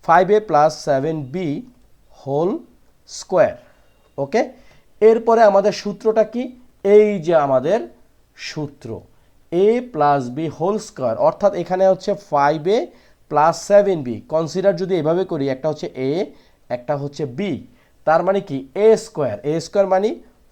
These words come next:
ফাইভ এ স্কয়ার প্লাস, তারপর হচ্ছে টু এ বি, অর্থাৎ টু টাইমস এ মানে ফাইভ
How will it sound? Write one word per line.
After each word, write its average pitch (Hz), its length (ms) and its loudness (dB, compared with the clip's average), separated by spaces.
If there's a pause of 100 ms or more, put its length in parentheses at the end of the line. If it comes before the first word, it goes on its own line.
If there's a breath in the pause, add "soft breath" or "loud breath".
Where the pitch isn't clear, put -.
(140)
ফাইভ 147 320 2 (340)
এ - 0 - (600)
স্কয়ার - 520 0 (560 soft breath)
প্লাস, 165 300 4 (560)
তারপর 160 380 0
হচ্ছে 185 180 -6 (200)
টু 220 140 -6 (380)
এ - 20 2 (160)
বি, 127 140 -6 (400)
অর্থাৎ 139 240 -4 (200)
টু 175 140 -2 (1000 soft breath)
টাইমস 147 440 2 (400)
এ - 20 0 (120)
মানে 156 160 2 (160)
ফাইভ 139 260 0